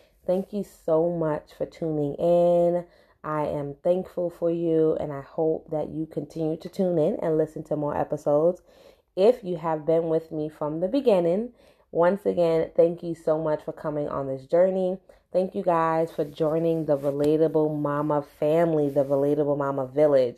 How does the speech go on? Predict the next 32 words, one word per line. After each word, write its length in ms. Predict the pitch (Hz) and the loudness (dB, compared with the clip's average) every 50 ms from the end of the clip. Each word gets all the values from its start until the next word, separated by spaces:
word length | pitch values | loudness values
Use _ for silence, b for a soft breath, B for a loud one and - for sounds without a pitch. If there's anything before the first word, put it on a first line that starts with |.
| b b b b b b | b b b b b b
I'm 160 | - 156 156 151 | -8 -6 -6 -6
super 280 | 151 - 165 156 - | -4 -6 -4 -2 0
excited 520 | 156 151 147 - - 147 143 139 143 143 143 | 0 -2 -2 -2 -2 0 0 2 0 0 -2
to 80 | 156 147 | -4 -2
have 220 | 147 143 139 139 | -2 -2 -2 -2
you 120 | 143 139 | -4 -4
guys 340 | 135 139 135 135 135 135 - - | -4 -2 -2 -2 -4 -4 -6 -8
on 280 | 147 143 139 135 135 | -8 -6 -6 -4 0
board. 420 | 135 139 139 135 135 135 139 143 - | 2 2 4 4 4 2 2 0 -2
And 160 | 139 139 139 | -4 -6 -6
so 240 | - 143 135 135 B B B B B B B | -2 -2 -2 -2 B B B B B B B
if 160 | - 185 185 | 0 0 0
you 140 | 196 190 - | -2 -6 -8
have 320 | - - - 170 175 180 | -6 -4 -2 0 0 0
not 280 | 190 208 202 208 - - | 2 0 0 0 0 2
listened 460 | 190 175 175 175 - 175 180 202 208 | 4 4 4 4 0 -4 -4 -4 -6
to 140 | - - - - | -8 -10 -8 -4
any 280 | 156 165 165 175 175 | -2 -2 0 0 0
of 100 | 180 185 | 0 0
the 100 | 180 - | -2 -2
episodes, 680 | - 175 170 - 170 165 - - 156 156 156 160 165 b b b b b b b b | -2 -2 -2 -4 -6 -4 0 2 2 4 4 2 0 b b b b b b b b
head 300 | _ - - 196 185 190 | _ -2 2 4 4 6
on 240 | 196 202 226 262 269 | 4 4 2 0 0
back 260 | 233 220 202 214 220 - | 2 2 2 0 0 0
over 300 | - 196 185 180 196 254 | 0 0 0 0 -2 -4
to 200 | - - - - | -4 -4 -2 -2
episode 440 | 156 151 - 156 - - - 156 151 | -2 -2 -4 -6 -6 -2 2 2 2
one 480 | 147 151 156 160 180 202 214 233 240 - | 2 2 0 2 2 2 2 0 0 -2
and 260 | - 165 156 170 - | -2 -2 -2 -4 -4
check 260 | - - 170 160 - | -6 -4 -4 -4 -4
'em 140 | 165 - - - - | -6 -8 -8 -8 -6
out. 440 | 165 175 180 185 196 208 - B | -2 0 2 4 4 4 4 B